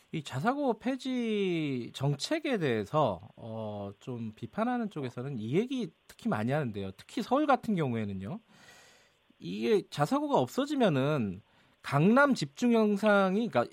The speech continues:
파락군 선호 현상이 더욱 강화될 것이다. 그러니까 지금 이제 자사고들이 이제 강북에도 많이 있고 그런데 그런 것들이 폐지되면은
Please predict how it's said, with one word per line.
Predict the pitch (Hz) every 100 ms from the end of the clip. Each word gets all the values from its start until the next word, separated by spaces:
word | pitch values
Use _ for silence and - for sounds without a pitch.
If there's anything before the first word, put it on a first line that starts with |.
| -
파락군 | - 294 302 269 233 156
선호 | - 240 233
현상이 | 185 170 165 170
더욱 | 156 175
강화될 | 123 135 196 233
것이다. | 156 - 101 98 110 110 87 - _ _ _ _ _ _
그러니까 | 143 139
지금 | 190 196
이제 | 156
자사고들이 | 151 143 196 190 175 156 139
이제 | 113 120
강북에도 | - 135 165 170 160
많이 | 117 117 131
있고 | 104 135
그런데 | - 123 107 107
그런 | 127
것들이 | 123 104
폐지되면은 | - 185 185 120 107 98 92 175